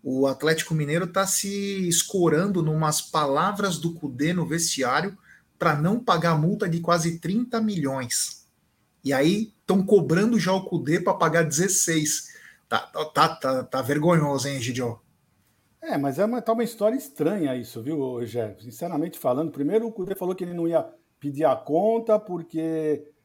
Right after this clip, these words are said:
Speaker 2: eh, ele queria receber o, o, a multa. Aí depois fica um pessoal falam que ele,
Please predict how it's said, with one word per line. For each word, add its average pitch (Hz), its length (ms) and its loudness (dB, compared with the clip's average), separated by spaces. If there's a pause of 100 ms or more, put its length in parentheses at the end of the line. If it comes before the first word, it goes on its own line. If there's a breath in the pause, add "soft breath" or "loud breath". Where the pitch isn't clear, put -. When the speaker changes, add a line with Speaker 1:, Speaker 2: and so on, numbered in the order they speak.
(140)
Speaker 2:
eh, 131 120 -4
ele 143 140 0
queria 143 280 0
receber 147 540 0
o, 147 80 6
o, 131 640 -8
a 139 120 -8
multa. 139 460 -2 (380)
Aí 165 180 -2
depois 175 360 -2 (220)
fica 165 220 -12
um 165 160 0
pessoal 156 480 -2
falam 170 280 2
que 156 120 -4
ele, 196 300 4